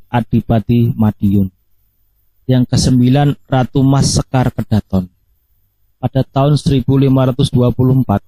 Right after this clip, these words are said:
Sunan Ngundung, Imam Masjid Besar Demak, dan Panglima Perang Demak memimpin pasukan Demak menyerang ibu kota Majapahit di Daha. Sunan Ngundung tewas dan pasukan Demak kalah balik ke Demak.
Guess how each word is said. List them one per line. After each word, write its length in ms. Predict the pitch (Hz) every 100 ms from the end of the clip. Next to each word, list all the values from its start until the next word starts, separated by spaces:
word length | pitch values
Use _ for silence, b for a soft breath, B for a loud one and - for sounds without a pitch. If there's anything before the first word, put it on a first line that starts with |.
| _
Sunan 400 | - 135 139 135
Ngundung, 400 | 131 131 117 113 127 _ _ _ _ -
Imam 260 | 131 135
Masjid 380 | 135 135 - 135
Besar 380 | 123 - 123 123
Demak, 320 | 123 123 113 - _ _ _ _
dan 240 | - 127 127
Panglima 480 | 127 131 127 127
Perang 400 | 123 - 127 131
Demak 320 | 127 117 113 -
memimpin 720 | - 127 127 127 123 135 131 -
pasukan 400 | 113 - 127 120
Demak 400 | 117 123 120 -
menyerang 400 | 123 120 123 123
ibu 240 | 123 - 113
kota 240 | 123 -
Majapahit 720 | 127 123 - 117 - 117 120 -
di 160 | - 110
Daha. 400 | 107 98 101 92 _ _ _ _ _ _ _ _ _ _
Sunan 320 | - 131 135
Ngundung 480 | 139 139 139 147 143
tewas 580 | - 131 135 127 127 - _
dan 320 | 135 131 127 120 _ _ _ _ -
pasukan 400 | 127 - 127 127
Demak 320 | 120 123 127 -
kalah 240 | 127 120 - -
balik 240 | 117 120 -
ke 100 | 113
Demak. 320 | 113 107 95